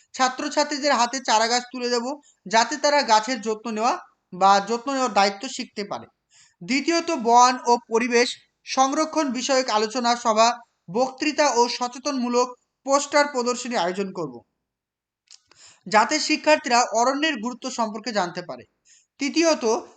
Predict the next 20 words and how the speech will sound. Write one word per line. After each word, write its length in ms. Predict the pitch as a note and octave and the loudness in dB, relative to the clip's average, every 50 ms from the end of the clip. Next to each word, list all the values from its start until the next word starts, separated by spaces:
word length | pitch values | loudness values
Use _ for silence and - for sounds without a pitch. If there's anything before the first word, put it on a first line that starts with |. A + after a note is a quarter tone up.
| _ - | _ -8
ছাত্রছাত্রীদের 840 | - C4 C4 C4 C4 - F4 E4+ E4+ D#4+ D#4 D#4 D#4+ D#4+ D4 D#4+ D#4 | -2 0 0 0 0 -2 -4 0 0 0 0 0 -2 -2 -2 -2 -2
অংশগ্রহণের 760 | D4 B3 B3 B3 A#3 - D4 B3+ B3+ C4+ C#4 C#4 C4+ C4+ A#3+ | 0 -2 -2 -4 -4 -6 -8 -6 -4 -2 -2 -2 -2 -2 -2
রচনা, 460 | A3 A3 - - B3+ B3 A#3+ A#3 B3 | -2 -4 -2 -4 -4 0 0 0 0
চিত্রাঙ্কন, 800 | B3 B3 - A#3+ - - A#3+ A#3+ A#3 A3+ G#3+ A#3 A#3 A#3 A#3 A#3 | 0 -4 -10 -12 -10 -4 -2 -2 -2 -2 -2 -4 -4 -4 -4 -8
কুইজ 280 | A#3 - A#3 A#3+ A#3 G#3+ - | -10 -8 -8 -8 -8 -8 -10
প্রতিযোগিতার 600 | A#3+ A#3+ - A#3+ A3 A3+ A3 A3+ G#3 A3 G#3+ A3 G#3+ G#3+ - _ _ _ - | -12 -12 -10 -8 -6 -6 -6 -4 0 0 0 0 -2 -6 -16 _ _ _ -4
আয়োজন 360 | - G3+ G3+ G3 G#3+ G#3 G3 | -2 -2 0 0 -2 -6 -6
করব। 380 | E3+ F3+ D#3 C3+ C3 A#2+ A2 _ _ _ _ _ _ - | -6 -8 -8 -8 -10 -16 -18 _ _ _ _ _ _ -6
সর্বশেষে, 680 | - B3+ B3 B3 B3 D4 D4+ D4+ E4+ D#4+ - D4 B3+ | 0 2 2 2 2 0 -2 -2 -2 -2 0 -2 -2
বিদ্যালয়ে 460 | G#3+ G#3 B3+ A3 G#3 C4+ C#4 C#4+ C4+ | -2 -4 -6 -6 -2 0 2 4 2
একটি 340 | B3 - - - B3 B3 B3+ B3+ _ _ _ _ | 2 2 -2 -4 -4 -4 -4 -6 _ _ _ _
সবুজ 440 | - - - C#4+ D4 C#4+ D4 D#4+ E4+ B3 - - - | -14 -4 2 2 2 2 2 -2 -6 -6 -10 -14 -10
প্রতিজ্ঞা 600 | C4 C4 B3 - D#4+ B3+ A3+ G#3+ B3+ B3+ C4 C4 - - - _ - | -8 -8 -6 -4 -6 -6 -2 0 2 2 2 2 -2 -12 -18 _ -6
অনুষ্ঠান 420 | G#3 A3 A#3+ A#3 - - C#4+ C4+ | -4 -4 -4 -4 -4 -4 -4 -2
করব, 400 | A#3+ C#4 C4 B3 C4 C#4+ D#4 D4+ - _ _ - | -2 -2 -2 -2 -2 -6 -6 -8 -12 _ _ -10
যেখানে 360 | F#3+ F#3+ A#3+ A#3+ C4+ D4 D4+ D4+ | -4 -2 0 0 2 0 0 -2
সবাই 380 | - - C4 A#3+ A#3+ C4 C4 | -2 -2 0 2 4 2 2
একসঙ্গে 560 | - G3+ A#3 A#3 A#3 - - C4 B3 B3+ B3+ | 2 2 0 -2 -2 -4 -8 -6 -4 -4 -4
গাছ 220 | G#3 G3 G3 G#3 A3 A3 | 0 2 2 2 2 0
রক্ষা 400 | A#3 A#3 A#3 A#3 - B3 B3 C4 | -6 -6 -6 -4 -2 0 0 0